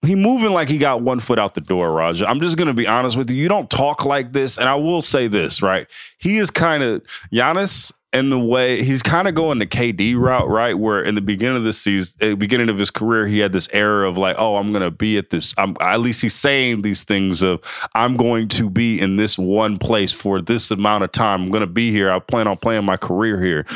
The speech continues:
And then it kinda starts to shift every once in a while. But there were whispers back in twenty nineteen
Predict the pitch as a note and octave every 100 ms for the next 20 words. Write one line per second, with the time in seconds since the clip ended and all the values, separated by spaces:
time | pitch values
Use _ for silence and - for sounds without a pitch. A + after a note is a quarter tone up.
0 | - - - _ B2 B2 A#2+ A2+ A2 A2+
1 | _ _ _ _ _ _ A2 C#3 C#3+ C3+
2 | C3+ C3+ B2+ A2+ - B2 - - - -
3 | - C3 A2 - A2 G#2 G2+ B2 - G#2
4 | G2 F#2+ F#2 C#3+ F#3 D#3 A2+ C#3+ - A2
5 | G2+ G#2+ G2+ F#2 - A2+ G#2+ G2 E2+ -
6 | A2 G2+ D#2+